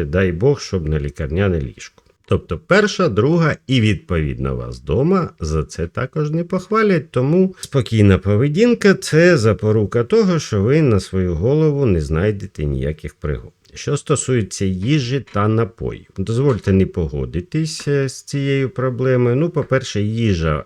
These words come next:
е, в класі прямої небезпеки не несе. Що стосується напоїв, то, враховуючи останню пандемію, ротову порожнину треба держати зволоженою. І якщо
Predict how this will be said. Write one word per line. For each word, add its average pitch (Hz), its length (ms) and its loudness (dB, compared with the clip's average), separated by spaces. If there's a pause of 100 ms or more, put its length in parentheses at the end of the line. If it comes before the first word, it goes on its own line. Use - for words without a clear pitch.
(120)
е, 87 80 -2
в 85 120 -4
класі 185 580 -2 (520)
прямої 131 440 6
небезпеки 110 760 2
не 95 180 4
несе. 98 520 0 (320)
Що - 320 -2
стосується 107 760 -2
напоїв, 85 800 -2
то, 135 460 -2 (140)
враховуючи 78 1400 -2 (100)
останню 73 720 -4
пандемію, 147 960 0 (100)
ротову 127 480 -2
порожнину 131 720 2
треба 90 400 0
держати 101 580 -4
зволоженою. 67 1040 -2
І 67 80 -6
якщо 73 560 -6